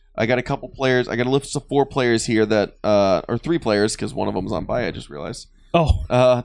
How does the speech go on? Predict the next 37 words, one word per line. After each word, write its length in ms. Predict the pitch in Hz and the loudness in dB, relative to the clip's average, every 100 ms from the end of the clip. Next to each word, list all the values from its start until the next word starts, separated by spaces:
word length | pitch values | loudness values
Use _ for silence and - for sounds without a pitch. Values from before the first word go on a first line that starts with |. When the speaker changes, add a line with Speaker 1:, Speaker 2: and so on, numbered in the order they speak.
| - | -2
Speaker 1:
three 180 | 160 156 | -2 0
players 720 | 151 123 117 113 110 - - _ _ _ _ | 0 0 2 0 -4 -10 -16 _ _ _ _
Speaker 2:
We're 80 | 135 | 0
doing 200 | 170 240 | 2 2
Speaker 1:
that 100 | 240 | 2
Speaker 2:
it 20 | |
live. 480 | 208 170 135 123 127 - _ _ _ _ - _ - - _ _ _ 117 | 2 2 0 -2 -6 -14 _ _ _ _ -20 _ -20 -20 _ _ _ 0
Speaker 1:
that 340 | 113 90 - _ | 2 2 -2 _
you 140 | 139 139 | -6 -6
probably 600 | - 196 190 190 175 160 | -2 2 2 2 2 2
aren't 160 | 135 | 0
gonna 120 | 127 120 | 0 2
be 100 | 123 | 4
able 140 | 113 | 4
to 80 | 110 | 2
get, 320 | 110 98 - | 2 0 -2
but, 260 | 101 90 - _ - - | -6 -6 -10 _ -12 -2
uh, 220 | 101 101 | 2 2
there's, 460 | 101 113 110 104 - | 0 -2 -2 -6 -10
they, 240 | 104 120 | -2 0
they 160 | 110 123 | 2 0
might 240 | 135 139 | 2 2
be 100 | 135 | 0
available 380 | 123 120 113 107 | 2 2 2 0
in 80 | 107 | -2
some, 260 | 110 101 - | -4 -6 -6
some 200 | - 107 | -8 -6
deeper 280 | 107 101 98 | -6 -4 -2
leagues. 420 | 95 95 98 - - - _ _ _ _ _ _ _ | 0 -2 -4 -12 -14 -20 _ _ _ _ _ _ _
That's 280 | 131 147 - | 0 0 -2
Marlon 500 | 135 143 151 160 151 | 0 4 4 2 0
Mack, 540 | 131 127 127 - - - | 0 2 0 -2 -16 -14
James 360 | 120 123 120 110 | -4 -2 -2 -2
White, 380 | 107 104 104 107 | 0 2 0 -4
and 120 | 95 | 0
Rob 260 | 87 80 | 0 0
Kelly. 420 | - 117 52 - | -4 -10 -10 -16